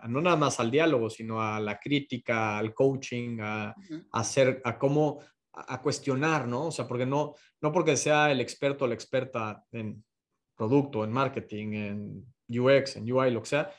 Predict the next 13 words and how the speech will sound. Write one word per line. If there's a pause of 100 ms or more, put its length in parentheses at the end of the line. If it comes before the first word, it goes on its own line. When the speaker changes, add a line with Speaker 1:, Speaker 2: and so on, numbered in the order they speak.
(600)
Speaker 1:
quiere
decir
que,
que
no
haya
una
mejor
forma
de
hacerlo,
¿no? (120)
Speaker 2:
Claro.